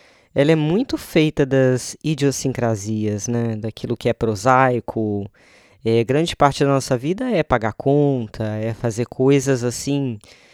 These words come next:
que, que não envolvem grandes questões. E é interessante pensar que a literatura atual, ela sempre gira em torno de grandes questões e sempre girou e é natural que gire mesmo, né?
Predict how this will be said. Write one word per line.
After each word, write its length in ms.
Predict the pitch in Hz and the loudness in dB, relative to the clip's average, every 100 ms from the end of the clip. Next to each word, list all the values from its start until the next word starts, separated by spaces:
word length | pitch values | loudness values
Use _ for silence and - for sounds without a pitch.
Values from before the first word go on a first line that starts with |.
| _ - _ _ _ _ - | _ -20 _ _ _ _ -8
que, 1200 | 180 180 175 175 170 165 160 147 139 123 120 123 123 - - - - _ _ | 0 2 4 4 4 4 4 4 4 4 2 -4 -8 -14 -18 -20 -20 _ _
que 140 | - | 4
não 60 | 226 | 6
envolvem 420 | 220 196 196 208 | 8 8 8 4
grandes 420 | 180 190 185 185 | 4 2 2 -2
questões. 880 | - 208 - - 175 180 170 - - - _ _ _ _ _ _ - | -2 -4 0 4 4 2 -2 -8 -10 -16 _ _ _ _ _ _ -8
E 100 | 151 | 2
é 40 | 170 | 4
interessante 640 | 190 208 196 180 156 - | 6 4 4 2 0 0
pensar 560 | 131 120 - 170 175 175 | 0 0 0 0 0 0
que 100 | 156 | -2
a 40 | |
literatura 1040 | 151 156 139 123 - 151 196 180 123 113 - - | 0 0 0 0 -2 -2 2 4 2 2 -6 -6
atual, 680 | 123 - 110 117 139 147 135 | -4 -2 0 2 4 4 2
ela 160 | 131 | 0
sempre 360 | - 160 - 190 | -2 -4 -2 -2
gira 220 | 143 151 | -2 -2
em 80 | 160 | -2
torno 300 | 147 151 175 | 0 0 -2
de 100 | 190 | -4
grandes 400 | 165 170 202 - | 0 2 2 0
questões 400 | 135 - 151 170 | -2 2 0 2
e 80 | 190 | 0
sempre 320 | 233 277 240 | -2 0 0
girou 320 | 180 170 175 | 2 4 6
e 60 | 180 | 6
é 60 | |
natural 360 | 160 - 175 175 | 4 2 2 2
que 160 | 175 | 2
gire 300 | 147 135 123 | -2 0 0
mesmo, 360 | 135 113 92 110 | 0 0 -2 0
né? 240 | 123 120 | 0 0